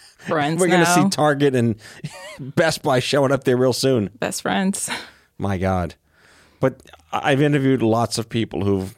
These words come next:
Speaker 2: emigrated here from developing nations. And yeah,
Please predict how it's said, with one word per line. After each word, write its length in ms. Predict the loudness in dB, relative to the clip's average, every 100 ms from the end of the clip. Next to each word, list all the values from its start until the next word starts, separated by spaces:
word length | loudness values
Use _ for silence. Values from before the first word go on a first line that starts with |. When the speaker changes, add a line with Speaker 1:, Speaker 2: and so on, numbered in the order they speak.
| _
Speaker 2:
emigrated 460 | -4 -2 0 -2 0
here 200 | -2 -4
from 500 | -4 -4 -2 -4 -8 _ _ _ _ _ -8
developing 480 | -2 0 0 -2 0
nations. 540 | -2 -4 -6 -10 -14 _ -20 -20 _ _ _ _
And 300 | -2 0 -2 -2
yeah, 320 | 0 2